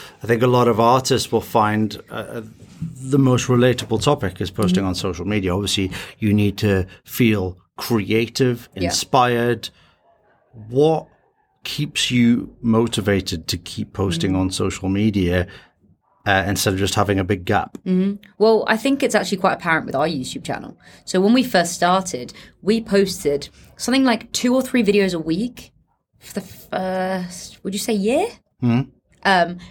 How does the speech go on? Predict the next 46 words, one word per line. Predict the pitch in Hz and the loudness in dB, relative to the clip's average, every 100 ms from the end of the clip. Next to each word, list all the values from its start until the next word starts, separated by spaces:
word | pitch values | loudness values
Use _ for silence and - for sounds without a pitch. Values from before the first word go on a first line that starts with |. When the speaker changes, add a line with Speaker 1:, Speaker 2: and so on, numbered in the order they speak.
| - | -4
Speaker 2:
and | 214 220 | 0 2
what | 214 | 4
motivated | 208 214 196 196 185 185 | 2 2 2 -2 0 -2
us | 180 - | -2 -4
to | |
do | 180 254 | 0 2
that | 185 - | 2 2
is | 165 160 | -4 -2
we | 185 | -2
saw | 180 185 | -2 -2
instant | 151 170 - 170 | -4 -6 -8 -6
growth. | 147 156 190 - _ _ _ - | -2 -2 -4 -14 _ _ _ -2
Every | 208 208 208 | 0 2 0
Speaker 1:
Mm-hmm. | 202 | 2
Speaker 2:
video | 190 185 | 2 2
we | 165 | 0
put | 175 - | -4 2
out, | 180 - | 2 0
we | |
saw | 156 175 | -4 -8
people | 170 165 165 | -8 -10 -8
caring. | 175 160 165 202 214 - | -2 0 0 -4 -8 -6
Speaker 1:
Mm. | 110 107 | -4 0
Speaker 2:
And | 190 | 0
that's | 190 | -2
quite | - - - - | -6 -4 -2 -2
short-term | - 214 196 - - 185 175 190 | -2 -2 -2 -4 -4 2 2 2
motivation, | 202 208 220 208 208 214 233 | 0 0 0 0 0 0 -2
I | 226 | -2
believe, | 208 226 247 | 0 2 0
Speaker 1:
Mm-hmm. | - | 0
Speaker 2:
because | 214 - 190 180 - - - - 202 | -2 0 -2 -2 -14 -20 -20 -6 -4
if | 190 | 0
you're | 233 | 0
posting | - 233 233 - 185 180 | 2 2 2 -2 -2 -2
because | 180 180 180 | -4 -4 -4
of | 180 | -2
instant | - 180 170 185 175 | -2 -2 -2 -2 0
gratification, | 170 165 - 180 175 175 - - - 180 - - _ _ - | 0 -2 -6 -2 0 0 -4 -8 -10 -10 -12 -20 _ _ -4
it's | 180 | -2
short-term | - 202 190 180 165 | 0 0 0 0 0
'cause | 165 151 | -2 -6
it's | - | -2
not | 180 160 | 0 0
gonna | 170 170 | -2 -4
stay, | - - 170 160 156 151 | -4 2 2 4 0 -4